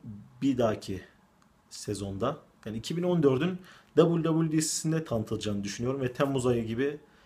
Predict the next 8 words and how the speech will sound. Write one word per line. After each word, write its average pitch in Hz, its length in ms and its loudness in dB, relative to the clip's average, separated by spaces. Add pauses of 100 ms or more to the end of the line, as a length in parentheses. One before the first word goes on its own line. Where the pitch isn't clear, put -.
(380)
e, 107 300 0
Türkiye'ye 120 380 0
gelebileceğini 110 560 0
düşünüyorum. 110 500 -6 (160)
Şimdiki 160 460 0
televizyonlar 135 640 4
gibi, 117 440 0 (1300)
e, 110 300 0